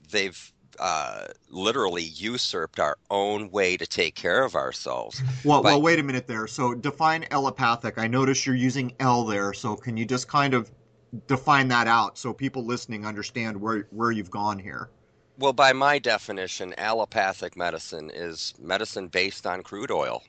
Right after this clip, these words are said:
Speaker 1: quite frankly. Uh, <laughs> it was Marathon Oil that, that invented allopathic medicine to, in order to sell its product on a more prolific level.
Speaker 2: Wow.
Speaker 1: Um,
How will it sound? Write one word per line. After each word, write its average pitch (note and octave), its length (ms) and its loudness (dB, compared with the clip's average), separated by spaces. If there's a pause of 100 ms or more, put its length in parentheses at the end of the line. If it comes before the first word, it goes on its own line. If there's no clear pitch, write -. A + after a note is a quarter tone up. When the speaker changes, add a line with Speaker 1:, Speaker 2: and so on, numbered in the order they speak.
(140)
Speaker 1:
quite F2+ 220 0
frankly. F#2+ 640 -2
Uh, C#2 320 0 (400)
<laughs> - 380 -16
it G2+ 140 2
was G2+ 200 -4
Marathon A2 580 4
Oil G#2 400 2
that, E2 280 0 (120)
that D#2+ 500 -4
invented E2+ 760 -4 (340)
allopathic D2+ 720 -4
medicine G2 500 -6 (240)
to, E2 160 -8 (180)
in E2+ 120 -8
order E2+ 240 -2
to D2+ 80 -6
sell F2+ 340 2
its - 100 -10
product F#2 540 0
on D2+ 100 -6
a D2+ 60 -10
more D#2 220 -8
prolific D#2+ 480 -10
level. D#2+ 420 -2 (300)
Speaker 2:
Wow. - 260 -8 (220)
Speaker 1:
Um, C#2+ 420 -2